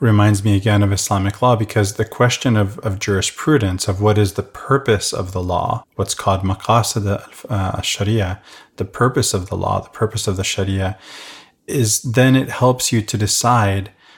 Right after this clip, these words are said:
again, someone stole bread is not enough information. The question is, what has higher value, somebody's property or somebody's life?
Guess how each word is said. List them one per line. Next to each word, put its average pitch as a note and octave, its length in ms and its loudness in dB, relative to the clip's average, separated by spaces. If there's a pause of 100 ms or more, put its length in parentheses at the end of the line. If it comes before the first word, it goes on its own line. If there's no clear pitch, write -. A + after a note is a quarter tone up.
(160)
again, G#2+ 440 4 (140)
someone C3 400 4
stole A#2+ 320 4
bread A#2 340 4
is G#2+ 160 2
not A#2+ 240 6
enough A2 300 2
information. A2 800 0 (380)
The - 100 -2
question B2+ 480 2
is, G2 260 4 (380)
what B2+ 300 4
has A#2 300 4
higher A2+ 440 2
value, G2 640 2
somebody's A2 460 2
property E3+ 520 2
or A#2 100 0
somebody's G#2 520 2
life? G2 640 -2